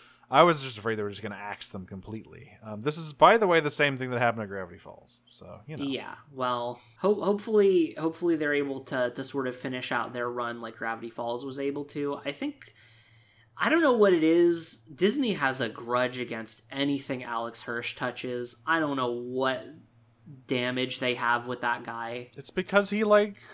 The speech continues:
Speaker 1: publicly complains about them and doesn't suck up to them. Like, I th-, it's, I think it's literally just that.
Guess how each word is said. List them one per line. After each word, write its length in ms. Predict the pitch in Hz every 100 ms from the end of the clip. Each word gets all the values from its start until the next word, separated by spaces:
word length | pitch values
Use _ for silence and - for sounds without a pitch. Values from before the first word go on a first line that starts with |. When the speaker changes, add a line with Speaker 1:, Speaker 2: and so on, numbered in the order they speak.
| - -
Speaker 1:
publicly 480 | - 131 143 139 143
complains 520 | 143 123 123 123 151
about 280 | 107 101 98
them 160 | 110 107
and 100 | 104
doesn't 420 | 110 113 101 104
suck 400 | - - 117 -
up 200 | 123 -
to 100 | 95
them. 420 | 82 76 87 95 _ _
Like, 640 | 117 113 113 110 107 - - - - _ _ -
I 120 | 117
th-, 220 | - 123
it's, 200 | 120 -
I 200 | 117 120
think 180 | 120 127
it's 120 | 117
literally 520 | 104 110 123 131 135
just 320 | 120 120 113 104
that. 360 | 110 95 -